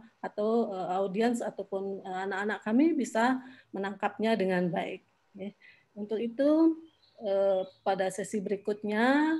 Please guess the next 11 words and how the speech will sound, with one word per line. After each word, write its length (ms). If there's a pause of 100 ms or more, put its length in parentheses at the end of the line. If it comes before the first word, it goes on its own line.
(360)
eh, 320
ini 240
sudah 320
banyak 320
sekali, 400
Dokter, 460
ada 180
pertanyaan-pertanyaan. 1200 (480)
Mungkin 300
kita 640
untuk 240